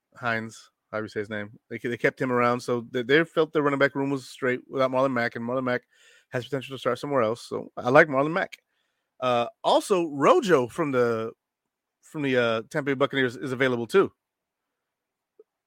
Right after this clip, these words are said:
Ronald Jones, he's out there. Why not go get him? Not mad at that either. And then the last one I have on my list is Giovanni Bernard. If you want a pass catching back like McKissic, Giovanni Bernard is, is a layup. If, if that's what you want,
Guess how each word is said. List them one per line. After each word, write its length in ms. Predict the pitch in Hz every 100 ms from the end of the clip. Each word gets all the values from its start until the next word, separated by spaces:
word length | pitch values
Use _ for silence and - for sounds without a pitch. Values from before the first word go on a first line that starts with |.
| _ _
Ronald 300 | 160 208 240
Jones, 280 | 277 123 -
he's 140 | 202
out 160 | 262 -
there. 180 | 90 - _ _ -
Why 260 | - 151
not 160 | 196 202
go 100 | 202
get 140 | 208
him? 160 | 208 156 - _ _ _ _ _ _
Not 160 | 143 160
mad 120 | 180
at 60 | 180
that 100 | 180
either. 200 | 135 98 _ _ _ _ _ _ _ _ _ _ _ _ _
And 120 | 151
then 80 | 185
the 60 | 185
last 220 | 180 185
one 100 | 185
I 20 |
have 160 | 170 156
on 80 | 143
my 140 | 147
list 240 | 147 147 135
is 100 | 123
Giovanni 360 | 139 135 127
Bernard. 420 | 120 120 131 131
If 120 | 127 -
you 80 |
want 140 | 139 151
a 60 |
pass 280 | - 143 135
catching 220 | - 139
back 180 | 131 127
like 140 | 120 110 _ -
McKissic, 480 | 113 - 127 135 - - _ _ _ _ _ _ _ _
Giovanni 420 | 127 127 156 151 143
Bernard 300 | 139 135 135
is, 400 | 127 110 - - _ _
is 160 | 131
a 20 | 107
layup. 300 | 104 92 87 _
If, 120 | 113
if 120 | 127 127
that's 180 | 165
what 160 | 185 -
you 80 | 175
want, 380 | 123 131 123